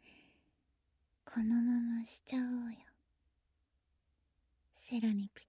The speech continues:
たりくっついたまま、おちんちん入れて。セラ。絶対離さないからな。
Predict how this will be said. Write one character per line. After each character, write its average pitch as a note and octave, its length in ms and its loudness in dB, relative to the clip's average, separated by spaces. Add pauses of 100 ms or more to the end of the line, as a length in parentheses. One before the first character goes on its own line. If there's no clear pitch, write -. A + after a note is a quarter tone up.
た A3+ 120 -4
り G#3+ 140 -4
く - 140 -20
っ - 20 -20 (100)
つ - 160 -10
い A3 80 -6
た G#3 180 -8
ま G3 180 -10
ま、 G3+ 240 -10 (880)
お B3 140 -2
ち B3+ 160 4
ん A#3+ 100 4
ち - 180 -4
ん G3+ 160 -2
入 G3+ 160 -8
れ A3 60 -8
て。 D4+ 240 -10 (1800)
セ - 280 -10
ラ。 - 120 -20 (1500)
絶 B3+ 400 6 (180)
対 B3 240 4
離 A#3+ 320 6
さ A#3 180 0
な G3+ 200 0
い F#3 60 -12
か - 160 -14
ら F#3+ 160 -8
な。 A3 220 0